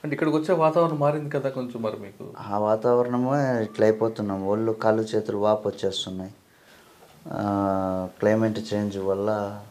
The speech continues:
Speaker 2: మనం అక్కడ ఉండి ఉండి, అక్కడ ఒక నెల పది రోజులు ఉన్నాను. అక్కడ ఎండలకి అక్కడే మనిషి చాలా సన్నగా అయిపోయినాను. రక్తం తగ్గిపోవడం వల్ల ఇక్కడికి రావడం, చాలా ఇబ్బంది పడ్డం, ఇలా జరిగిపోతుంది.
Speaker 1: డాక్టర్లు ఏమంటున్నారు?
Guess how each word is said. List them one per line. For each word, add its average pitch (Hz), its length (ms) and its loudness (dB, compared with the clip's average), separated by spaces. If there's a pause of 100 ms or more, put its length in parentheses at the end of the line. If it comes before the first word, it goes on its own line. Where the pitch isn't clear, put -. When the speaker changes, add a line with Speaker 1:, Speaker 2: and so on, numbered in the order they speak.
(640)
Speaker 2:
మనం 104 220 0
అక్కడ 101 240 2
ఉండి 113 320 4
ఉండి, 113 360 4 (600)
అక్కడ 101 220 0
ఒక 101 140 2
నెల 104 280 2
పది 104 280 2
రోజులు 110 280 4
ఉన్నాను. 104 440 -4 (720)
అక్కడ 104 260 0
ఎండలకి 123 480 4
అక్కడే 123 340 8
మనిషి 120 320 -2 (100)
చాలా 113 220 0
సన్నగా 110 380 -2
అయిపోయినాను. 92 480 -2 (680)
రక్తం 113 360 0
తగ్గిపోవడం 104 640 2
వల్ల 107 200 0
ఇక్కడికి 98 320 -2
రావడం, 110 440 4 (600)
చాలా 107 180 0
ఇబ్బంది 101 320 -2
పడ్డం, 98 400 0 (280)
ఇలా 95 200 -2
జరిగిపోతుంది. 92 760 -6 (1300)
Speaker 1:
డాక్టర్లు 139 320 2
ఏమంటున్నారు? 135 480 0